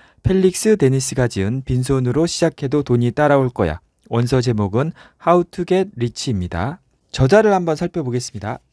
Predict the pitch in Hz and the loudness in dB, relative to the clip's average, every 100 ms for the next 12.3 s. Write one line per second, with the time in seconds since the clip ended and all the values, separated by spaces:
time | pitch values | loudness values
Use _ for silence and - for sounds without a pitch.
0 | _ - 175 160 156 - 180 135 120 - | _ 0 2 2 0 0 2 2 0 -2
1 | 95 90 - 120 135 135 131 131 123 120 | -6 -8 -4 0 2 2 2 -2 -2 0
2 | 110 110 110 104 107 131 160 113 107 107 | 0 0 -2 -4 -4 -4 -2 -2 0 -2
3 | 143 - 165 139 156 143 107 76 - _ | -4 -4 -2 2 2 0 -2 -4 -8 _
4 | - 190 180 180 170 185 170 135 123 147 | 0 0 4 4 4 2 0 0 0 0
5 | 143 120 113 120 131 113 117 151 143 104 | 0 0 0 -2 -4 -4 -4 -4 -6 -8
6 | - 101 127 110 101 - 135 139 131 131 | -8 -4 -2 -2 -2 -4 -2 -2 0 2
7 | 120 151 123 - _ _ - - 120 160 | 2 2 0 -6 _ _ -6 -2 2 2
8 | 160 120 123 113 117 110 110 113 143 110 | 2 2 2 0 -2 -2 -2 0 0 0
9 | 127 110 - 85 82 _ _ _ - 127 | 0 -2 -2 -6 -8 _ _ _ -6 -2
10 | 135 156 131 - 113 131 - 113 123 123 | 0 2 2 2 0 0 -2 0 0 -2
11 | 139 147 143 135 139 117 113 127 117 - | -6 -8 -4 -4 -4 -2 2 2 0 -4
12 | 92 95 151 | -4 -4 -6